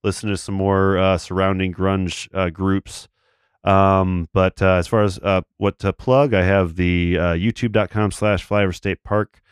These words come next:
Uh, we are halfway through short month, <laughs> and, uh, that's gonna be it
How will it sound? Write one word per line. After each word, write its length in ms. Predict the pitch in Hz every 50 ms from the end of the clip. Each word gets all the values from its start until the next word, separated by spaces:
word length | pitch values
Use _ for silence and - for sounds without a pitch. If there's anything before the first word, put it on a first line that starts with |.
| _ _ _ _ _ _ -
Uh, 420 | - 92 92 92 92 90 90 92 90
we 140 | 92 95 98
are 380 | 98 95 98 95 92 92 95 -
halfway 460 | - 82 95 123 123 110 - 123 117 107
through 220 | - - 110 101
short 320 | - - 117 113 110 98
month, 420 | 104 110 107 107 98 - - - - -
<laughs> 40 |
and, 480 | - 101 87 107 117 104 101 98 92 95
uh, 200 | 98 95 92 92
that's 360 | 90 98 98 - - - -
gonna 200 | - 113 101 101
be 180 | 90 101 101 104
it 160 | 101 95 -